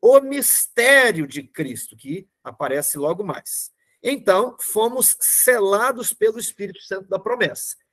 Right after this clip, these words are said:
Essa é a parte do elogio. Por que ele fez tudo isso? Para louvor da sua glória, Efésios um, verso doze. Já vimos que ele é capaz de habilitar o mais fraco dos pecadores,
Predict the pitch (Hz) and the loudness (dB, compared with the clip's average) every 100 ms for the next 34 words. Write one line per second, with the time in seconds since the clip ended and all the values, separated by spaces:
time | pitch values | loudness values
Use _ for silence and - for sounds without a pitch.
0 | _ 175 202 220 180 - 170 - - 143 | _ 0 2 2 -2 -4 -6 -6 -14 -12
1 | 175 185 _ - 214 226 214 165 - 127 | -10 -12 _ 4 6 8 6 2 -4 -12
2 | 113 _ _ _ - 571 - - 254 190 | -16 _ _ _ -8 -8 -10 2 8 8
3 | 165 - 170 - 185 156 123 110 - - | 6 0 -2 -2 -4 -4 -6 -10 -14 -16
4 | _ _ - 214 220 190 175 151 131 160 | _ _ 4 6 6 4 2 0 0 6
5 | 240 285 226 233 220 - 170 214 214 165 | 8 8 4 -4 -2 -6 -4 -6 -2 0
6 | 139 123 135 - 143 143 185 160 127 139 | 0 -2 -6 -4 -6 -4 -6 -8 -10 -12
7 | 156 _ _ - 135 131 - 190 147 127 | -16 _ _ -6 -2 -2 -4 -6 -8 -10
8 | - - - _ _ - 240 196 262 233 | -10 -16 -18 _ _ -2 0 0 -4 -4
9 | - - 180 156 _ _ _ - 170 175 | -4 -4 -6 -6 _ _ _ -2 2 2
10 | 170 175 - 165 156 139 151 143 143 135 | 2 0 0 0 0 0 -2 -2 -4 -6
11 | - 139 135 123 131 165 277 302 - - | -4 -2 -2 -4 -2 2 2 4 2 2
12 | - - 202 285 - 269 247 - - 220 | -2 -2 0 -2 -6 -10 -4 -4 -2 -4
13 | 220 220 165 135 117 107 - - | -4 -4 -2 -2 -4 -10 -12 -12